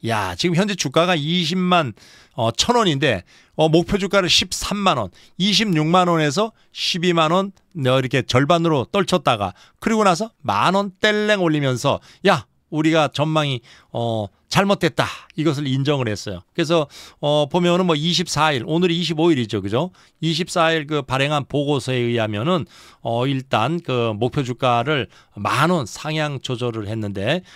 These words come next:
그렇지만은 여전히 메모리 반도체 사이클이 피크는 아니다. 이렇게, 어,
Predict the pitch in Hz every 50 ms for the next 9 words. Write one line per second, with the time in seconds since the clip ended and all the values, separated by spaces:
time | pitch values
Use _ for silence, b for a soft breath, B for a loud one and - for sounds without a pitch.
0 | B B B - 127 120 - - 123 117 113 131 165 170 165 b b b b 104
1 | 101 110 120 147 143 147 165 180 180 143 123 135 156 170 170 156 - 110 120 143
2 | 151 143 151 143 - - 151 135 - - 147 131 123 - - 151 147 - - -
3 | 233 202 - - 208 202 202 170 - 95 135 185 190 160 - - - - - -
4 | 240 180 139 139 110 117 110 131 175 196 B B B B B B B - 101 101
5 | 101 101 98